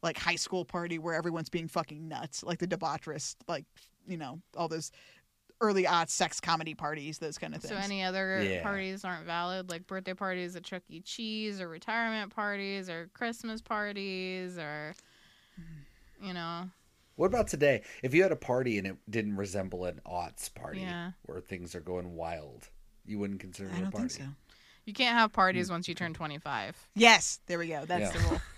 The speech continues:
Speaker 1: Especially not retirement parties. Those have to be done twenty-four or younger. <laughs>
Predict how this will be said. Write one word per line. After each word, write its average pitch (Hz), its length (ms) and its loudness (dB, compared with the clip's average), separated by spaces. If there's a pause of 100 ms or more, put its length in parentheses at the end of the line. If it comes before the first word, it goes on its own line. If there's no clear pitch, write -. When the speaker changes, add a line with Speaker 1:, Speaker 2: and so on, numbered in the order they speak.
(140)
Speaker 1:
Especially 233 360 6
not 208 120 10
retirement 175 380 0
parties. 139 400 -6
Those 185 260 4
have 185 320 8
to - 80 -4
be 180 80 2
done 165 340 -2 (220)
twenty-four 165 480 -2
or 160 60 -2
younger. 175 340 4 (540)
<laughs> 247 640 8